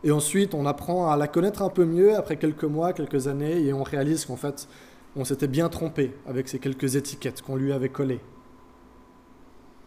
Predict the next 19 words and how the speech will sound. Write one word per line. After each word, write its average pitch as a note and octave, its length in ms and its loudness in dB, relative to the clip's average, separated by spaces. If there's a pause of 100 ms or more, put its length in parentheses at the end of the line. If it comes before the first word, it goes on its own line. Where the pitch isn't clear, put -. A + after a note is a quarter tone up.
(600)
Les C3+ 140 2
étiquettes C#3 380 0
dont C3 200 -4
on C#3 100 -2
est C#3 100 2
aussi B2+ 280 -2
nous-mêmes C3+ 340 -2
victimes, B2 420 -4 (520)
souvent. B2 340 -6 (3000)
Jésus F3 380 4
dit D#3+ 160 6
alors, « E3 260 6
Venez F3 320 6
à D#3 100 4
moi. » B2 260 -2 (460)
Passons A#3 300 2
du G#3 140 2
temps A#3 260 2
ensemble. D#3+ 560 0